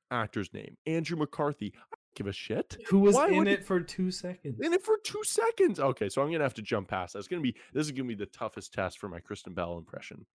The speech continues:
Speaker 1: But here we go.
Speaker 2: <laughs>
Speaker 1: In a flashback to the early eighties,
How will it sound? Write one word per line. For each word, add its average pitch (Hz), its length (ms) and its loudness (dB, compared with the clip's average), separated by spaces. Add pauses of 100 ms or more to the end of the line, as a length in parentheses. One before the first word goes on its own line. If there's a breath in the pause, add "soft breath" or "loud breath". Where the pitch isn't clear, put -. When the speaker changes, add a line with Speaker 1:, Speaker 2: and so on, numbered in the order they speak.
Speaker 1:
But - 140 -2
here 107 140 4
we 101 80 2
go. - 260 -8
Speaker 2:
<laughs> - 40 -20 (1300)
Speaker 1:
In 156 120 -2
a 113 40 -2
flashback 120 640 -2
to 113 100 -6
the 95 140 -4
early 98 320 -2
eighties, 92 400 -6